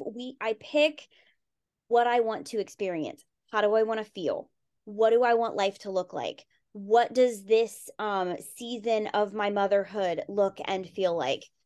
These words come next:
So we kind of focus on these really big picture-y, like, vibes and feelings, and then we actually work backwards from there.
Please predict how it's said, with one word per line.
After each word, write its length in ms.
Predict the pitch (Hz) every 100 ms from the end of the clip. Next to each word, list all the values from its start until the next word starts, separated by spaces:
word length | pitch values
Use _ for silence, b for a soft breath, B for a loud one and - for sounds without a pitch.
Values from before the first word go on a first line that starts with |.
| _ _
So 160 | - 277
we 180 | 285 302
kind 320 | - 285 370
of 100 | 392
focus 480 | 285 294 339 294 269
on 240 | 240 233
these 240 | 233 208
really 280 | 208 226 269
big 280 | 277 240 214
picture-y, 560 | 240 240 - 240 220 214
like, 220 | 190 185
vibes 320 | 190 185 196
and 160 | 208 196
feelings, 680 | 190 185 220 285 339 - - b b b _ 247
and 200 | 254 247
then 160 | 262
we 120 | 311
actually 300 | 294 269 285
work 180 | 233 214
backwards 420 | 208 190 190 185
from 200 | - 170
there. 300 | 143 71 -